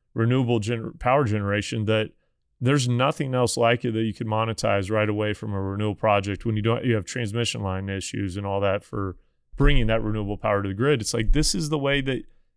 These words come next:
you go and solve the chicken or egg issue. And once they start understanding this more and spend the time talking with folks like you guys, um, and hopefully us and listening to us, th-, you know, that's the stuff where I think it'll help trigger, like,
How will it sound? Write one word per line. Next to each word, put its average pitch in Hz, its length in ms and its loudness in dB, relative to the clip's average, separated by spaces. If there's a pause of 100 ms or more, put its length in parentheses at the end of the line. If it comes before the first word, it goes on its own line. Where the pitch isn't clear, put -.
you 143 180 2
go 143 280 6
and 127 180 -2
solve 143 360 2
the 127 60 -2
chicken 135 320 0
or 120 100 4
egg 131 180 2
issue. - 420 -2 (480)
And 131 280 2
once 156 220 0
they 190 200 2
start 143 440 0 (480)
understanding 143 760 0
this 151 200 -2
more 151 320 -2
and 123 160 -4
spend 135 300 -4
the 123 80 -2
time 123 320 0
talking 120 380 -2
with 117 120 -6 (180)
folks 120 260 4
like 123 340 -2
you 123 180 0
guys, 120 540 2 (640)
um, 110 380 6
and 117 140 0
hopefully 120 420 2
us 120 360 4
and 110 100 -6
listening 113 280 -6
to 107 80 2
us, 131 420 2
th-, 123 280 -6
you 123 140 0
know, 120 140 0
that's 123 520 2
the 127 120 0
stuff 120 420 0
where 117 300 0
I 113 80 2
think 117 260 -10
it'll 113 180 -4
help 113 280 -2
trigger, 127 400 -2
like, 104 320 2